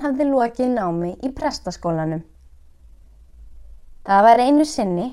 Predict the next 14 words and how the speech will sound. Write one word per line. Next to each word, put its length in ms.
á 160
námsárum 640
Einars 560
að 220
hann 180
fór 160
í 80
kaupstað 640
og 160
var 160
þá 160
spekulantskip 1300
á 160
höfninni 540